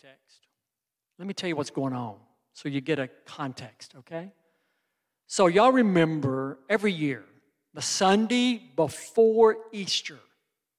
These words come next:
okay? Think about it. The Sunday before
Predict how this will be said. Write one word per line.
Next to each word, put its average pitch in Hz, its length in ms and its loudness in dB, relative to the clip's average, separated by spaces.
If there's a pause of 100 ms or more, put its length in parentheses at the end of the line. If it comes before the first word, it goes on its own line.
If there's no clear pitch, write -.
(140)
okay? 175 360 -4
Think 226 160 -2
about 147 260 -4
it. 151 200 -6
The 151 80 -4
Sunday 247 500 2
before 262 640 -4